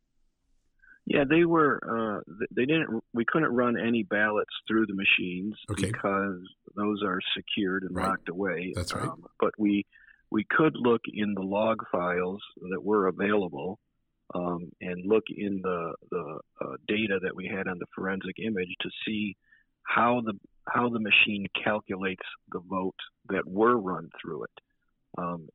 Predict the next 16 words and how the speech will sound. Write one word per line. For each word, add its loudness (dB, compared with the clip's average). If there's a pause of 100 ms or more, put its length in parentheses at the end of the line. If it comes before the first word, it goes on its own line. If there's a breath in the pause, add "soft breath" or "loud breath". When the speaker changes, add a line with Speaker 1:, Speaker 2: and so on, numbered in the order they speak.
Speaker 1:
and, -6 (100)
and -6
that's 0
why 2
we -4
can -4
determine -2
that -4
even 2
after 0
all 0
the -6
updates -6
were -4
applied 0 (720)
appropriately, 0